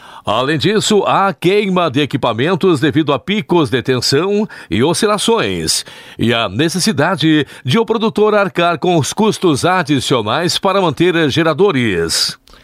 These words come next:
Problemas de comunicação e atendimento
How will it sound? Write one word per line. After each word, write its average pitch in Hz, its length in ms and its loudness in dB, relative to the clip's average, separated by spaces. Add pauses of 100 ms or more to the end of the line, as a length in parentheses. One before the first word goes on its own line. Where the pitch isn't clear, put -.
(260)
Problemas 254 540 2
de 175 120 0
comunicação 190 720 0
e 135 80 0
atendimento 156 640 0